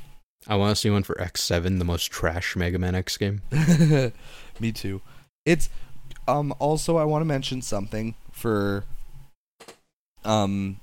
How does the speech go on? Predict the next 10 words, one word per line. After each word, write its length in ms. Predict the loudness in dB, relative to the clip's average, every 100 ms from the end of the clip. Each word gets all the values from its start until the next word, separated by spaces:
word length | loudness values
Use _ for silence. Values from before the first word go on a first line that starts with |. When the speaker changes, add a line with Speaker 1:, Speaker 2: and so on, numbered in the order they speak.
| -4
Speaker 2:
anybody 280 | 0 2 0
curious 480 | 0 -2 0 0 0
about 240 | -2 -2 -8 -18 -20 _ _
the 140 | -2 -2
capabilities 1040 | -2 -2 -2 -2 -2 0 0 2 0 0
of 80 | -6
speedruns 600 | -4 -2 2 2 0 -4 -4
in 180 | -4
total. 400 | -2 -2 0 0 -2 -8 -10 -10 -8 -10 -6 2
A 320 | 4 4